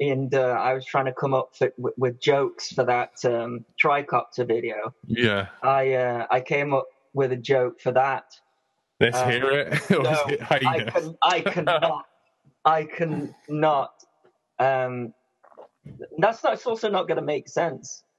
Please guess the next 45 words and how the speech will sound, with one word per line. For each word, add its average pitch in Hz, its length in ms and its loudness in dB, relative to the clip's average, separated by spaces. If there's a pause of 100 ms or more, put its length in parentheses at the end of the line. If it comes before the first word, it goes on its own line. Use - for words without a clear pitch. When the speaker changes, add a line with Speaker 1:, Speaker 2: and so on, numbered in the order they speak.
(180)
Speaker 1:
But - 180 2
there, 170 180 0
so 202 180 0
there 196 100 2
was 202 180 -2
a, 196 280 -2
so 190 180 0
there 185 100 0
was 180 160 -2
a 175 60 0
YouTuber 170 520 -4
that - 180 -6
turned 147 240 -2
out 139 220 0
to 135 80 -12
be 147 180 -2
a 139 60 0
wrong 143 380 -2
'un, 110 240 -6 (280)
Speaker 2:
Yeah. 113 220 0
Speaker 1:
surprisingly. - 680 -8 (220)
Speaker 2:
Yeah. 101 220 -4 (360)
Speaker 1:
And 143 120 -2
he 147 80 -2
was 143 240 -2
a, 139 400 0
he 131 80 2
was 135 180 -2
a 131 300 0 (1000)
R 151 240 2
C 151 400 -2
YouTube 151 440 -4
reviewer. 113 500 -2 (1700)
Speaker 2:
Yep. 110 200 0 (180)
Speaker 1:
You 120 120 -6
know, 120 60 -2
we 120 140 -4
should 131 220 -4
just 120 200 -2
leave 117 200 2
it 123 60 -2
at - 180 -4
that 117 260 0
'cause, 127 320 -2
uh, 110 280 2